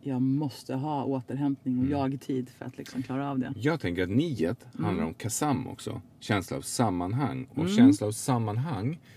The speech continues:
Speaker 2: att, eh, det är ju en, en, ett begrepp som man använder när man pratar om hälsa och välmående. Att känna en känsla av sammanhang ger ju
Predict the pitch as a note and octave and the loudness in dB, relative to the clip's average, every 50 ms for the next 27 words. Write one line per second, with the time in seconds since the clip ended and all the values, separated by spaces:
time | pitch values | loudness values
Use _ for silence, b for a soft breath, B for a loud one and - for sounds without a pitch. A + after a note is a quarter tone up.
0 | B B B B B - - - - - - - - F#2+ F#2+ F#2+ F#2 F2+ - - | B B B B B -10 -10 -10 -16 -20 -20 -12 -6 -4 -2 -2 -2 -2 -4 -6
1 | - - - G2+ A2 C#3+ E3+ E3 C3+ - - G2 G2+ G2 - - - F2+ F2+ F2 | -8 -4 0 0 2 2 2 2 0 0 -2 -4 -4 -6 -8 -8 -8 -8 -6 -6
2 | E2+ - - B B B B B B B - - - - G2+ G2 - - - G#2+ | -8 -8 -12 B B B B B B B -20 -20 -12 -8 -6 -6 -6 -6 -8 -10
3 | F#2+ F#2 F2+ G2 D#2+ F#2 F#2 G2+ B2+ - - - A#2 A2 G#2 - G2 A2+ G2+ E2 | -8 -4 -4 -4 -2 -2 -2 -2 -2 -2 -4 -4 -4 -4 -4 -4 -4 -4 -4 -4
4 | D#2 C#2+ D2+ D2 D2 D2+ D2 D2+ D2+ D2 - B B B B B - - - - | -6 -6 -8 -8 -8 -8 -6 -6 -6 -8 -8 B B B B B -20 -20 -20 -20
5 | - - - - - - - E2+ E2+ E2+ F2 F#2 G#2 A2 A2+ A2+ A2+ A2+ - G2+ | -20 -20 -20 -20 -18 -12 -10 -8 -6 -6 -4 -2 0 0 2 0 0 -2 -4 -6
6 | F2 - - - - - G#2 F#2+ D#2 C2 - - C2 C#2+ E2+ F#2 E2+ E2+ F2 G#2+ | -8 -8 -10 -12 -10 -8 -6 -6 -6 -6 -8 -8 -8 -6 -6 -6 -6 -4 -4 -6
7 | C#3 E3+ - - - - - - B B B B B B B - F2+ F2+ - - | -6 -6 -6 -8 -10 -12 -12 -14 B B B B B B B -12 -12 -12 -12 -14
8 | - - - - - - C#3 A2 F2 E2+ - - A#3 G3 - - B2+ F2 D2+ - | -20 -18 -14 -8 -2 0 0 0 0 -4 -6 -6 -6 -6 -6 -6 -6 -6 -6 -8
9 | C#2 C2+ B2+ - - C#2+ C#2+ D2 - - G1+ - A#2 - - - - - D2+ D2+ | -8 -8 -8 -8 -8 -8 -8 -8 -10 -10 -12 -14 -16 -18 -20 -20 -18 -16 -14 -12
10 | D2+ E2+ F#2 G#2+ A#2+ A#2 A2+ F2 - C2+ | -8 -4 -2 0 0 0 0 -2 -4 -6